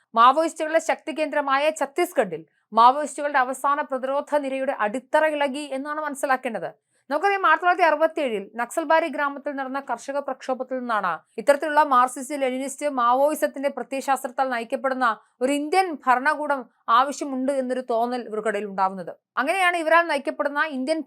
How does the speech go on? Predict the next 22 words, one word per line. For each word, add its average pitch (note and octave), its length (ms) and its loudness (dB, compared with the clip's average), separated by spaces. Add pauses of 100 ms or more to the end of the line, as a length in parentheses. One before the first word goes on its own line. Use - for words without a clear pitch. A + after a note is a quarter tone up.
ഭരണകൂടത്തിനെതിരായ C4+ 1040 0 (260)
ഒരു B3+ 100 0
നീണ്ട C#4 360 -2
സായുധ D4 500 2
പോരാട്ടമായി B3+ 800 -4 (180)
ഇത് A#3+ 160 2
വളരുന്നതും A#3 600 -2
പടരുന്നതും. F#3 720 -6 (260)
ഭൂ C#4+ 220 2
അസമത്വം F4 540 2
ഉണ്ടായിരുന്നു D4+ 460 2
എന്നത് C#4+ 360 -2
സത്യമാണ്. C#4 880 -2 (120)
അടിസ്ഥാന D4 420 6
വർഗ D4+ 240 2
ജനത, D4 300 -2 (440)
ആ, G#3 260 6
അതിഭീകരമായി C#4+ 680 0
ചൂഷണം C#4 400 -10
ചെയ്യപ്പെട്ടിരുന്നു C4+ 500 -2
എന്നത് C4 140 -6
സത്യമാണ്. C4+ 500 0